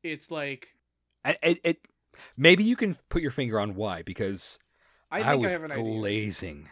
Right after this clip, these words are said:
Speaker 2: so
Speaker 1: I,
Speaker 2: hard.
Speaker 1: I think the problem is, I think it's the Spider-Man three problem.
Speaker 2: Okay.
Speaker 1: I think it's that there are, Salvatore cannot stop himself from, in, from utilizing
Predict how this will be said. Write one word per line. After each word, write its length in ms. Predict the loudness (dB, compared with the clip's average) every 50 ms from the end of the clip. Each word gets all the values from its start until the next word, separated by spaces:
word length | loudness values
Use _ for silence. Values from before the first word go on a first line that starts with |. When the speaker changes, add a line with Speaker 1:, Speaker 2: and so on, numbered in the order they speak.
| -20 -14
Speaker 2:
so 420 | -8 -6 -6 -4 -4 -4 -2 -2
Speaker 1:
I, 160 | -2 -2 -2 -4
Speaker 2:
hard. 320 | -10 -10 -10 -8 -6 -4
Speaker 1:
I 100 | -4 -4
think 320 | -4 -4 -6 -6 -6 -6 -8
the 160 | -8 -8 -8
problem 580 | -8 -8 -6 -4 -2 -2 -2 -2 -4 -6 -6
is, 360 | -6 -6 -6 -6 -8 -10 -12 -8
I 80 | -8 -6
think 240 | -4 -4 -6 -6 -6
it's 140 | -10 -10 -8
the 160 | -8 -8 -8
Spider-Man 840 | -8 -10 -12 -8 -6 -4 -4 -2 -4 -4 -6 -6 -6 -8 -8 -10 -14 _
three 320 | -18 -14 -12 -10 -10 -10 -12
problem. 600 | -14 -14 -14 -14 -14 -16 -20 -20 -20 -20 -20 _ _ _ _ _ _ -12
Speaker 2:
Okay. 380 | -8 -4 -2 -2 -2 -4 -6 -8 _ _ _ _ _ _ -10
Speaker 1:
I 100 | -10 -8
think 280 | -6 -6 -6 -6 -4 -6
it's 120 | -8 -6 -6
that 180 | -8 -8 -6 -6
there 200 | -6 -6 -6 -6
are, 380 | -6 -6 -6 -6 -6 -10 -12 _ _ _ _ -18 -14
Salvatore 680 | -6 -2 0 0 0 -2 -6 -10 -8 -6 -4 -4 -6
cannot 560 | -6 -10 -14 -10 -8 -8 -6 -6 -8 -8 -10 -12
stop 320 | -8 -4 -2 -4 -2 -4
himself 420 | -6 -10 -8 -8 -8 -8 -8 -10 _
from, 240 | -12 -12 -12 -12 _ _ _ _ _ _ _ _ _ _ _ _ _ -12
in, 180 | -10 -10 -10 -12 _ _ _
from 180 | -12 -10 -10
utilizing 720 | -8 -8 -8 -6 -4 -2 -2 -2 -2 -2 -4 -6 -10 -10